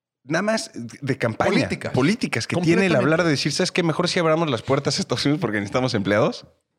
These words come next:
Speaker 2: Y no, no,
Speaker 1: <laughs> Brother.
Speaker 2: y, e-, es, es un,
Speaker 1: ¿Qué?
Speaker 2: es algo grande. Y la otra es, ¿qué pasa con toda la bola de gente que no quiere chambear, güey?
Speaker 1: Ese es el problema más grande.
Speaker 2: ¿Qué pasa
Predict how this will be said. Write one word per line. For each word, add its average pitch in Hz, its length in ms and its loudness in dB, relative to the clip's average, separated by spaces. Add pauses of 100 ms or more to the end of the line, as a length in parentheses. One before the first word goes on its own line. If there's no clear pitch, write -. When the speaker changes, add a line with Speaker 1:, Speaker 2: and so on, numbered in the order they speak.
(100)
Speaker 2:
Y 175 260 -6
no, 139 120 0
no, 165 80 0
Speaker 1:
<laughs> 165 240 0
Brother. 147 400 2
Speaker 2:
y, 156 60 0
e-, 143 160 -4
es, 127 240 -4
es 120 180 -2
un, 214 140 0
Speaker 1:
¿Qué? 139 360 -2
Speaker 2:
es 147 280 -6
algo 202 320 -2
grande. 143 460 -2
Y 117 100 -2
la 110 260 -2
otra 156 400 0
es, 175 460 -6
¿qué 175 100 -2
pasa 165 460 -8
con 123 160 -6
toda 156 180 -4
la 135 120 -6
bola 131 280 -4
de 131 80 -10
gente 113 360 -8
que - 140 -16
no 107 140 -12
quiere 127 280 -12
chambear, 185 420 -4
güey? - 320 -10
Speaker 1:
Ese 175 200 2
es 165 80 2
el 135 100 2
problema 127 260 4
más 123 160 2
grande. 104 400 0
Speaker 2:
¿Qué 233 180 0
pasa - 760 -4